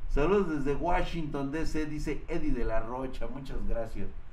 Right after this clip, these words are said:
Nunca es mal momento para comprar una P C, ¿correcto? Ay, Dios mío, ustedes nomás quieren que bajen los componentes.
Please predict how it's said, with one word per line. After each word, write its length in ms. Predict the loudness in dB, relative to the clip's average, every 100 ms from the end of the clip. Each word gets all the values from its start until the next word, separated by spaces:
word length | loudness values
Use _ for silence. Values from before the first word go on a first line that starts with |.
| -10 -8 -8 -2
Nunca 320 | 0 2 0
es 120 | 2
mal 220 | 4 4
momento 480 | 4 0 2 0 0
para 220 | 0 0
comprar 320 | 0 -4 -2 -2
una 180 | -2
P 100 | -2
C, 200 | 0 2
¿correcto? 680 | 2 0 -6 -6 -4 -4 -6 -6 -8 -4 -2 -2 -4 -4 -2 -4 -6 -4 -2 -2 -4 -4 -2 -4 -2
Ay, 360 | -2 0 -2
Dios 180 | -2 -2
mío, 240 | -2 -2 -2
ustedes 300 | -2 -4 -2
nomás 260 | 0 0
quieren 320 | 0 0 0
que 100 | -2
bajen 300 | -2 -2 0
los 120 | -2 -2
componentes. 680 | -2 -4 -4 -4 -6 -8